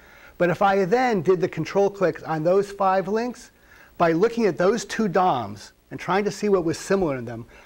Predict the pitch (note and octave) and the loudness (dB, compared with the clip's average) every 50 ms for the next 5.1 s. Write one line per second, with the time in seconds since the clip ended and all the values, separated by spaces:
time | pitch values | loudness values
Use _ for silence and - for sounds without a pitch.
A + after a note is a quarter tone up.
0 | - _ - C#3 D#3+ F3+ F3 D3 F#3+ D#3 D3 C3+ A2+ - - _ _ _ _ _ | -14 _ -2 2 2 2 4 4 4 4 2 0 -2 -6 -14 _ _ _ _ _
1 | _ _ _ _ _ _ - - - _ _ _ _ _ _ - F3 G3 G3+ A3 | _ _ _ _ _ _ -20 -20 -20 _ _ _ _ _ _ -4 0 2 2 4
2 | G3 F3+ - - - - - D#3 - - - A#3 A#3+ A3 D3+ - F#3 D#3+ D3 - | 4 2 0 -2 -4 -2 -2 -2 -2 0 0 2 2 2 2 2 2 2 2 0
3 | C#3 C#3 - - - - - - D#3+ F3 - - F3 E3+ D#3 D3+ - - - D3+ | -2 -4 -6 -8 -20 -16 -6 -4 -4 -2 0 0 0 0 0 -2 -2 0 0 2
4 | D3 C#3 C#3 - C3 C3 G#2 - C#3+ C#3+ C#3+ D3 D3 C#3+ B2+ B2 C#3+ B2+ B2 A#2+ | 2 0 -2 -4 -6 -6 -4 -2 0 2 2 2 0 0 -2 -2 0 0 0 -2
5 | A2+ A#2 | -4 -6